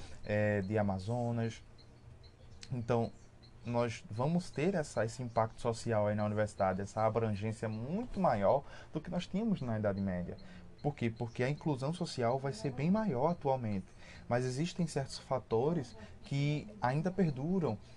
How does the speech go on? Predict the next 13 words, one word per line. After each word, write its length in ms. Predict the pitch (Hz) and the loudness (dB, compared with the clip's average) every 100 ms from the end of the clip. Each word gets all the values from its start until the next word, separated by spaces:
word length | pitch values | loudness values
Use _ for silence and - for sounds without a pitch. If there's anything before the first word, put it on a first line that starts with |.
| - - | -18 0
como 680 | 135 131 131 127 123 117 | 2 4 0 -2 -2 -2
a 160 | - 117 | 0 0
exemplo 460 | 117 123 143 - 120 | 0 -2 -4 -4 -6
do, 320 | - 123 139 - - 117 | -6 -8 -10 -12 -12 -8
do 80 | 139 | -2
poder 720 | 202 214 131 127 147 151 - | 2 2 2 0 -2 -4 -8
que 100 | 131 | -2
nós 200 | 120 117 | 0 2
vemos 260 | 113 113 110 | 0 -2 -2
ainda 420 | 110 156 151 110 - - - - | -2 -2 -4 -6 -10 -20 -18 -10
de 160 | 131 | -8
definir, 1000 | 139 117 120 151 - 190 131 127 170 147 - - - - | -6 -4 0 0 0 0 0 -2 -2 -4 -8 -18 -18 -6
é, 560 | 107 113 110 107 104 | 0 2 2 2 0